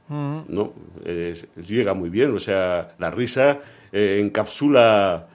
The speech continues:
Speaker 2: las cosas de una forma muy agradable,
Speaker 1: Sí.
Speaker 2: ¿no? Aunque sean cosas muy, muy desagradables, las encapsula de una forma muy agradable, ¿no? Y, y a todo el mundo le gusta reírse.
Speaker 1: Sí.
Speaker 2: ¿No? Y a la gente va predistin-,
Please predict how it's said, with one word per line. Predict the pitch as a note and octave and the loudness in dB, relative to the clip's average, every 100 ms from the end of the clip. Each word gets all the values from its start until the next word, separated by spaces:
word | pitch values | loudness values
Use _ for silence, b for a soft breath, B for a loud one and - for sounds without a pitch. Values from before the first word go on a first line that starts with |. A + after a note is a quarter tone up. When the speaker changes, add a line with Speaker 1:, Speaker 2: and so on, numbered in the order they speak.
| b _ | b _
Speaker 2:
las | G2 G2 | -4 -4
cosas | A#2+ G2+ G2 F2+ - - b b b - | -6 -2 0 0 -4 -14 b b b -10
de | G#2+ A#2 | -4 0
una | A#2 | 0
forma | A2 A2+ G#2+ G#2 G2+ | 0 -2 0 0 0
muy | G#2 G#2 | 0 0
agradable, | F#2+ F2+ F2+ C#3 G2+ D#2+ - _ _ | 0 -2 0 0 0 -8 -14 _ _
Speaker 1:
Sí. | - E3+ | -14 -8
Speaker 2:
¿no? | G2+ A2+ | -2 0
Aunque | A2+ G#2 | 0 -2
sean | A#2 G#2 | -2 -2
cosas | G2+ A2 G2+ | -2 -4 -4
muy, | G#2+ G#2 G#2 F#2+ G2 F#2+ | -2 0 0 -2 -4 -4
muy | G#2+ | -4
desagradables, | G#2 A2 G#2 G#2 G#2+ B2 | -4 -4 -4 -2 0 -2
las | A#2+ | -4
encapsula | A2 G2 F2 A#2 G2+ | -6 -8 -8 -4 -2
de | G2+ | -2
una | F#2 | -4
forma | G2+ F#2 | -6 -8
muy | F2 E2 | -6 -6
agradable, | E2 D2+ C#2+ C#2 B1+ | -6 -8 -12 -12 -14
¿no? | - - _ b b b b b b _ | -18 -20 _ b b b b b b _
Y, | F2 F2 E2+ F2 D#2+ E2 - | -8 -6 -6 -6 -8 -10 -10
y | |
a | F2 E2+ | -10 -4
todo | G2 | -4
el | G#2 | -2
mundo | G#2 F2+ | -2 -2
le | |
gusta | F2+ E2+ E2 | -6 -8 -8
reírse. | G#2 - C#2 - _ _ _ _ | -10 -10 -14 -18 _ _ _ _
Speaker 1:
Sí. | - E3+ F3+ _ _ _ | -16 -16 -18 _ _ _
Speaker 2:
¿No? | - - - - - | -18 -18 -18 -16 -12
Y | D2 | -10
a | |
la | E2 | -8
gente | G2+ F#2 | -8 -4
va | F#2+ G#2 | -4 -2
predistin-, | G#2 F#2 F2 F#2+ G2+ F2 | -6 -8 -10 -10 -8 -8